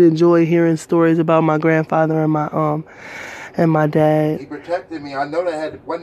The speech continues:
Speaker 2: that his rocking chair?
Speaker 1: Yeah, it was his rocking chair.
Speaker 2: Explain, ooh, explain that to me then.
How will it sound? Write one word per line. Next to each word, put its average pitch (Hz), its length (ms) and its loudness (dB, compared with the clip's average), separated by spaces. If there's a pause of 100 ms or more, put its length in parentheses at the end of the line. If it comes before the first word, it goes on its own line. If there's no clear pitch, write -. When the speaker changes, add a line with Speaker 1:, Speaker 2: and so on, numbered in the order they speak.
(120)
Speaker 2:
that - 80 -14
his 165 100 -10 (580)
rocking - 360 -6
chair? - 380 -2
Speaker 1:
Yeah, 190 280 4
it 202 60 4
was 208 180 4
his 240 180 4
rocking 226 360 2
chair. 247 360 0 (500)
Speaker 2:
Explain, - 500 -14 (460)
ooh, - 300 -8 (180)
explain 165 460 -12
that 135 160 -10
to 139 80 -12
me 107 140 -14
then. - 120 -20